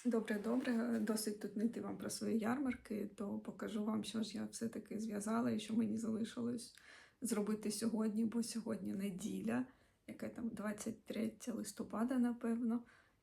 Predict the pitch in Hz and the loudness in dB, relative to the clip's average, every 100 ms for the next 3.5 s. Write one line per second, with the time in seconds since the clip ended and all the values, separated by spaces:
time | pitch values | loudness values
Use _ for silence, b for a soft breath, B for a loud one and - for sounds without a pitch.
0 | - 214 220 220 208 185 202 185 202 185 | -4 2 6 8 8 6 0 2 0 0
1 | 180 190 185 202 226 226 - 185 202 208 | -2 -2 4 6 6 6 0 4 6 6
2 | 202 - b b b b - - 240 202 | 2 -4 b b b b -18 0 4 6
3 | 214 254 285 285 | 8 8 6 2